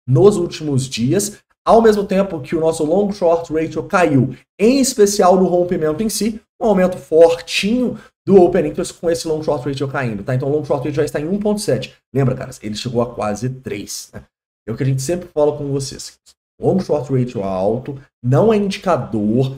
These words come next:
de fundo ou de topo. A gente deve usar esse indicador para rompimentos. E é o que tá acontecendo aqui. Um rompimento com open interest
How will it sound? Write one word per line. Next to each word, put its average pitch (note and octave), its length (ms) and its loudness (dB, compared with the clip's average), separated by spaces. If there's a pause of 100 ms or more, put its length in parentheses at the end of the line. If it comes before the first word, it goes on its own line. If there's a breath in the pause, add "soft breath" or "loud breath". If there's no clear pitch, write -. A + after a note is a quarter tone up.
de G3 140 0
fundo B2+ 480 2
ou B2+ 80 4
de A3+ 140 2
topo. - 500 2
A - 320 -20
gente - 160 -4
deve C3 460 4
usar D3+ 300 2
esse F3+ 120 -4
indicador D3 380 -2
para D3 180 -2
rompimentos. C#3+ 920 -2 (320 loud breath)
E G#3+ 80 2
é - 20 8
o A3 60 4
que A3+ 40 -6
tá G#3+ 80 0
acontecendo G#3+ 400 -2
aqui. D3+ 220 -2
Um B2+ 180 -2
rompimento D#3 540 0
com D#3 260 -2
open D#3+ 280 -4
interest F3+ 360 -8